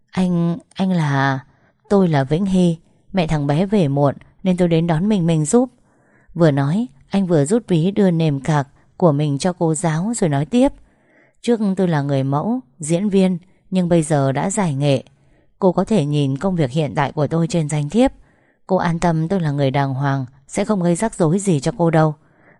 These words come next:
Nếu có bất kỳ vấn đề gì, cô có thể đến tận địa chỉ của tôi trên danh thiếp khiếu kiện." Cô giáo nhìn tấm danh thiếp, giật mình vì chức danh trên đó.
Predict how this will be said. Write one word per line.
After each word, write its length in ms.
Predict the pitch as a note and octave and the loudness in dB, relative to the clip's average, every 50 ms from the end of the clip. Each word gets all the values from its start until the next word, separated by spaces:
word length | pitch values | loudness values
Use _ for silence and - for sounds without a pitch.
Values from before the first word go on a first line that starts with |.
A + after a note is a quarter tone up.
| _ - | _ -2
Nếu 160 | F#3 F3 F3 | 0 0 0
có 100 | F#3 F#3+ | 0 0
bất 240 | G#3 B3 B3+ - - | 0 0 -2 0 0
kỳ 160 | F#3 D#3+ D3 | 0 0 2
vấn 220 | C3+ D3 C#3 E3 | 0 -2 -2 -2
đề 200 | F#3+ G3+ F3 C#3+ | 0 0 0 0
gì, 340 | C3+ - D3 C#3 C3+ C3 C3 - _ _ _ _ _ | 0 0 0 2 2 0 -2 -6 _ _ _ _ _
cô 120 | - G#3 | -6 -2
có 120 | - F#3 G3 | -2 -2 0
thể 180 | - G3+ F3 | 0 -2 -2
đến 260 | C#3 C#3+ C#3+ D3 G3 A3 | 0 0 -2 -2 -2 -2
tận 200 | G#3+ F#3+ - D3+ | -4 -4 -2 -2
địa 160 | D#3 D3+ C3+ | -2 -2 -2
chỉ 220 | C3+ - D#3 C3+ | -2 -2 -4 -2
của 160 | - C#3 C3+ | 0 -2 -2
tôi 220 | C3 - E3+ E3+ E3+ | 0 0 0 0 0
trên 240 | - E3+ E3+ D#3+ D3 | 0 -2 -2 -2 -2
danh 200 | D#3+ D#3 D3+ D3+ | -2 -2 -2 -2
thiếp 160 | A3 A#3+ A3+ | -2 -4 -2
khiếu 220 | - E3 D#3+ F3 | 0 0 0 0
kiện." 260 | F#3+ G#3 F#3+ D3 - - - _ _ _ _ _ _ _ _ _ _ _ _ _ _ _ _ _ _ _ - | 2 2 2 2 2 -2 -8 _ _ _ _ _ _ _ _ _ _ _ _ _ _ _ _ _ _ _ -2
Cô 140 | - F#3+ | -2 -2
giáo 280 | E3+ E3 E3+ D3+ D#3 F#3+ | 0 0 0 0 0 0
nhìn 220 | A3 A3+ G3 C#3 | 2 2 0 0
tấm 220 | - - C#3+ D3+ F3+ | 0 -2 -2 -2 -2
danh 240 | F#3 G3+ F#3+ F3+ F3+ | -2 -2 -2 -2 0
thiếp, 220 | A3 A#3+ C4+ C4+ - - - _ _ _ _ _ - | 0 0 0 0 -2 -10 -20 _ _ _ _ _ -8
giật 240 | F3 D#3 E3 D3 D#3 | -2 -2 -2 0 0
mình 280 | D#3+ D#3 D3 C#3 C3+ | 0 0 0 0 0
vì 200 | C3 D#3+ C#3+ C3 | 0 0 0 0
chức 200 | C3 - B3 A#3 | 0 -4 -4 -4
danh 240 | - - F#3 F3 E3 | -4 -4 -4 -4 -2
trên 200 | - F3 E3 D#3 | -2 -2 -2 0
đó. 320 | D#3 D3+ C#3+ D#3 G3 B3 | -2 -2 -2 -2 -4 -6